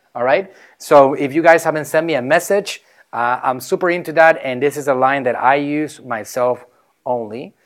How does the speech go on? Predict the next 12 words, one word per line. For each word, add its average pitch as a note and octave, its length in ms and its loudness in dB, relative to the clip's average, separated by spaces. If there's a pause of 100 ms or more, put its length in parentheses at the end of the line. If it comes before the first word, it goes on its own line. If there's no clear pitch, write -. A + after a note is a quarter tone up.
(360)
and, G#2+ 420 -8
uh, G2 260 -10
nobody C3+ 460 -2
else A#2+ 240 -2
is F#2+ 80 -16
moderating A#2+ 640 0
it, B2 240 -6
nobody A#2 340 -4
else A2+ 160 -6
is G2+ 300 -18
engaging G#2 420 -12
it. A#2 160 -12